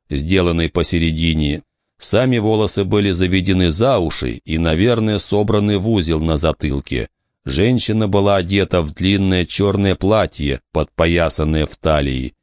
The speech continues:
Его подол спускался как раз до высоких черных ботинок со шнуровкой. Эва, наконец, оторвала взгляд от Августуса Криббина и его сестры,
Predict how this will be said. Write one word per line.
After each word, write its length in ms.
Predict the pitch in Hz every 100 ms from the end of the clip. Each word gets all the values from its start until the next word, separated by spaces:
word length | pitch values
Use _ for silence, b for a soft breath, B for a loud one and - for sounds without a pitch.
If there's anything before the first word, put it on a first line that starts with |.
| _ -
Его 320 | 78 85 82
подол 460 | - 71 92 104 98
спускался 720 | - - - - 90 87 87
как 240 | 85 78
раз 260 | 82 98 92
до 140 | 82
высоких 560 | 82 80 95 92 - 87
черных 480 | - 95 92 90 82
ботинок 560 | 95 90 - 85 76
со 160 | - 73
шнуровкой. 800 | - 73 71 69 - 65 62 - _ _ _ _ -
Эва, 300 | 98 113 107
наконец, 560 | 104 92 95 101 98 92
оторвала 640 | 85 92 92 104 104 82
взгляд 460 | 85 87 85 78
от 180 | 80 -
Августуса 640 | 80 87 90 80 82 78 80
Криббина 560 | 90 85 76 80 78
и 140 | 76 76
его 240 | 76 78
сестры, 640 | - 71 - 87 120 127